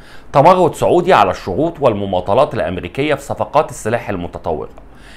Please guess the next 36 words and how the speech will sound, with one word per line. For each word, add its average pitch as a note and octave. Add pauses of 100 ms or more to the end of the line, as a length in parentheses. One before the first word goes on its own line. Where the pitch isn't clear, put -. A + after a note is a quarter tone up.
(160)
يعني F#3
بالبلدي B2+
كده B2+
براحتكم C3
على D2
الآخر، - (340)
وخلوا C#3+
مصانعكم F#2
واقفة F#2+ (320)
بتاعت E2+
السلاح. - (380)
السلاح B2+
ده E3 (200)
احنا C#3 (100)
هنعرف A#2
نجيبه A2
من E2+
حتة -
تانية. C2 (220)
نخلي F#3+
بالنا D3+
هنا D3
ان A#2+
ده D3
المفروض F3+
مش D#3+
جديد C3+
علينا، F2 (160)
بمعنى F3+
انه B2+
بيؤكد C#3
ان G2+
السعودية F#2+
لسه D#3+
متمسكة G2+
بسياسة B2+